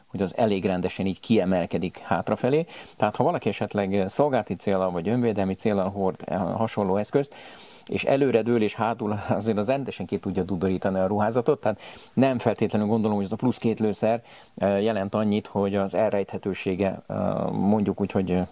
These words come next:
csorbát szenvedjen. Ö, én alapból úgy kértem, hogy ha lehet, akkor én ilyen sima,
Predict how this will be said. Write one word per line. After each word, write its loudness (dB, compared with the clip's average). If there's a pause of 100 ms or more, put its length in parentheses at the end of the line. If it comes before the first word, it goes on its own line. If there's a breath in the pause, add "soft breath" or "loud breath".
(220)
csorbát 0
szenvedjen. 2 (560 loud breath)
Ö, 2 (140)
én 2
alapból 2
úgy 0
kértem, 0
hogy -4
ha 2
lehet, 0
akkor -4
én -2
ilyen 0
sima, 0